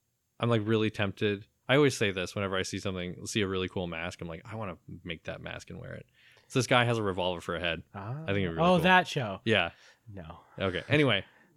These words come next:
Speaker 1: yeah, the cosplay was really good. Um, my, did I have a favorite cosplay? I, I'm a big fan of the punk, the punk versions of Sailor Scouts. I saw a few of those.
Speaker 2: Oh, I didn't see that. That's cool.
Speaker 1: Um,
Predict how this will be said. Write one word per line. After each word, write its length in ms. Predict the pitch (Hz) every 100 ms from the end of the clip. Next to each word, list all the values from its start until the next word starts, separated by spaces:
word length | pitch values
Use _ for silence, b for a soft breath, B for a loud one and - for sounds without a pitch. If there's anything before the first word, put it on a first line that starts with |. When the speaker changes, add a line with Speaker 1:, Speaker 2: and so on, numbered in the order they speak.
| _ _ -
Speaker 1:
yeah, 160 | 135 101
the 60 |
cosplay 320 | - 165 175
was 100 | 160
really 200 | 135 117
good. 240 | 101 92 87 b b b
Um, 600 | 123 135 131 123 113 107 107 _ _ _ -
my, 840 | 107 117 127 143 151 151 151 151 b b b
did 80 | 135
I 40 | 160
have 160 | 185
a 40 | 170
favorite 300 | 156 143 -
cosplay? 340 | 131 - 123
I, 200 | 120 143 - -
I'm 160 | 135
a 60 | 139
big 240 | 135 170
fan 380 | - 131 127 127
of 260 | 110 107 101
the 120 | 104
punk, 640 | - - 117 117 110 - _ _ _ _ _
the 80 | 117
punk 260 | - 139 123
versions 360 | 127 120 123 104
of 80 | -
Sailor 260 | 107 113
Scouts. 480 | - 123 127 - - _ 104
I 60 |
saw 160 | 104 110
a 40 |
few 160 | 104 104
of 60 |
those. 240 | 98 98 101
Speaker 2:
Oh, 60 |
I 60 | 151
didn't 140 | 165 123
see 100 | 110
that. 160 | 95
That's 160 | 113 -
cool. 200 | 92 98
Speaker 1:
Um, 600 | 110 104 95 90 85